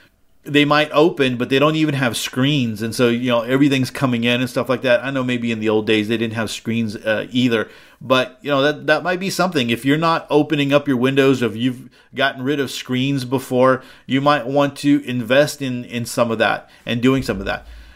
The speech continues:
All right, so let's go ahead and move into some of these ideas here. The thing to look for in a home that will help you stay cool are as follows. Good airflow through the living areas, at least three foot overhangs on the eaves.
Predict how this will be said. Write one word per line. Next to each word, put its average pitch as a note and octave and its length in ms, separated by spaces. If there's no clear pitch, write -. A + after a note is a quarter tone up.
All C3 80
right, C3+ 80
so D3 160
let's D3+ 220
go G#3 100
ahead F#3+ 220
and C#3+ 100
move C#3+ 200
into C3+ 560
some C3+ 200
of C3 60
these A#2+ 300
ideas A#2+ 520
here. G2 260
The D3 100
thing A3 220
to B3 80
look G3+ 160
for E3+ 220
in C#3+ 80
a C3+ 60
home C3 340
that B2 180
will B2 120
help C3+ 320
you C3 100
stay C3 180
cool A#2 460
are C#3+ 180
as C3+ 220
follows. G#2+ 560
Good D#3+ 200
airflow D3+ 720
through C#3+ 400
the D3 100
living A2+ 300
areas, A2 400
at C#3 140
least D#3 240
three F3 200
foot G3 220
overhangs D3 540
on B2 140
the A2+ 180
eaves. G#2+ 380